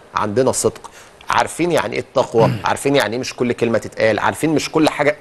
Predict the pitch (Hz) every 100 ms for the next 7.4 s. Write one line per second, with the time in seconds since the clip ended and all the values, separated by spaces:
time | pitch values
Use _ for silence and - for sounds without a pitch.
0 | - - 151 - 113 127 131 123 107 117
1 | 104 110 113 - - - - 101 117 127
2 | 120 113 - 120 - 175 160 117 123 117
3 | 117 117 107 101 - 110 110 - - 117
4 | 101 104 101 104 - - 98 107 123 -
5 | 98 98 101 98 - 127 151 165 170 190
6 | 131 - - - _ - 135 180 151 131
7 | - 101 107